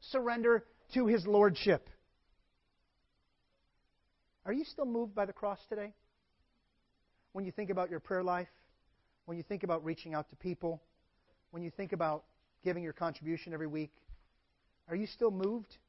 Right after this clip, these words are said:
by the cross? When you think about repenting, when you think about serving, and none of those things are to get salvation. They're a reflection of somebody who's made Jesus Lord.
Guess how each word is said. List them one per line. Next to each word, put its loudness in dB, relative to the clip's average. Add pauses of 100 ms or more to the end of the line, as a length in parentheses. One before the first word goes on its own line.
(1120)
by 0
the -6
cross? -4 (440)
When -8
you -8
think -6
about -4
repenting, -10 (560)
when -16
you -16
think -4
about 2 (140)
serving, -4
and -6
none -2
of -4
those -2
things -4
are 0
to -14
get -2 (100)
salvation. -4 (360)
They're 4
a -2
reflection -6
of -8 (100)
somebody -4 (300)
who's -2
made -2
Jesus -6
Lord. -4